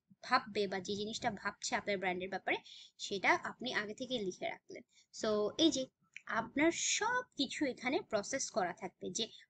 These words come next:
পসিবল আনসারগুলো, যে আপনার ক্লায়েন্ট আপনাকে কি চাচ্ছে। ধরেন আপনাকে জিজ্ঞেস করলো যে আপনার লোকেশনটা কোথায়, how do I order, আপনার কি কি পেমেন্ট মেথড আছে, অথবা এমন হতে পারে যে আপনার কোনো প্রোডাক্টে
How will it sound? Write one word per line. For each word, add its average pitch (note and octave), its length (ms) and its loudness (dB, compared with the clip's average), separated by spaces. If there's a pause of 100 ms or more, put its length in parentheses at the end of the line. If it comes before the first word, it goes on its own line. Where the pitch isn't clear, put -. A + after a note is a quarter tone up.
পসিবল D4+ 480 8
আনসারগুলো, G#3+ 840 0
যে - 120 0
আপনার A3+ 280 2
ক্লায়েন্ট A3 440 0
আপনাকে G#3+ 500 -2 (480)
কি D#4 140 12
চাচ্ছে। - 380 2
ধরেন A3 300 4
আপনাকে A#3+ 320 2
জিজ্ঞেস E4 300 8
করলো C#4 260 2
যে B3+ 180 2 (340)
আপনার C#4+ 220 4
লোকেশনটা B3+ 600 2
কোথায়, F#3 320 -6 (100)
how C4 100 6 (100)
do C#4 140 4
I A#3+ 100 2 (280)
order, F#3+ 260 2 (300)
আপনার A#3+ 320 4
কি D4+ 160 2
কি D4+ 120 0
পেমেন্ট A#3 440 0
মেথড F3+ 320 -4
আছে, F3 280 -6 (100)
অথবা A#3+ 440 4
এমন A#3+ 260 2
হতে A#3+ 140 -6
পারে G#3+ 220 0
যে G#3+ 100 -2
আপনার G#3 200 -6
কোনো A3+ 200 -6
প্রোডাক্টে - 680 0